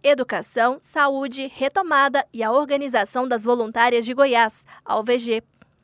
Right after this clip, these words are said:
Outro parceiro do projeto foi a Agência da onu para Refugiados, órgão internacional que luta para assegurar os direitos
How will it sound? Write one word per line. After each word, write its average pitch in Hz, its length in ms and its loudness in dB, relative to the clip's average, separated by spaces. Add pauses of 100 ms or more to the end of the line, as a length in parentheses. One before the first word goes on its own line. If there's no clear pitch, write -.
Outro 381 260 2
parceiro 233 460 2
do 226 100 0
projeto 226 560 2
foi 277 200 0
a 262 60 4
Agência 254 420 -2
da 220 180 4
onu 240 220 0
para 233 240 4
Refugiados, 247 920 0 (380)
órgão 240 400 4 (100)
internacional 277 960 0
que 349 140 -2
luta 262 420 -2
para 202 380 0
assegurar 262 680 2
os 247 80 -6
direitos 240 520 -4